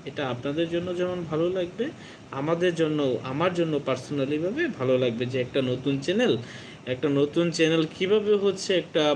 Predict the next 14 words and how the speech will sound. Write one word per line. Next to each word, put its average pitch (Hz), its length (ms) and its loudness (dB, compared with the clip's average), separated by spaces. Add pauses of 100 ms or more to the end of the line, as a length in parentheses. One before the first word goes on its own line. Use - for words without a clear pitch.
পর্যায়ে 147 420 4
যেতে 139 260 0
পারে, 120 320 2
সেটা, 151 520 0 (380)
আহ, 139 420 2
আমাকে 151 460 0
না 151 200 2
দেখলে 165 240 2
হয়তো 156 240 2
বা 139 200 2
বুঝতে 139 260 -2
পারবেন 135 300 0
না। 226 140 -2
আমি 147 400 2